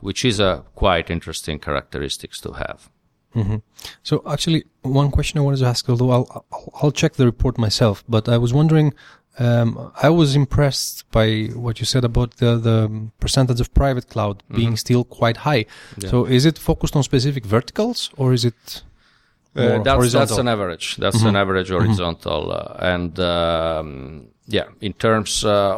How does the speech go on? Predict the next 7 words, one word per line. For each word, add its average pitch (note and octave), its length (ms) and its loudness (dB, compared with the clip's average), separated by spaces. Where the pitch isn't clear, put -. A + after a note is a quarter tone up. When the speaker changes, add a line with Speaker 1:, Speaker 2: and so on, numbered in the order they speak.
Speaker 1:
obviously A2 420 0
in F#2+ 80 -2
terms G#2 400 -2
of, G2 280 -2
uh, F#2 240 2
applications, G2+ 1200 -4
uh, F2 920 -4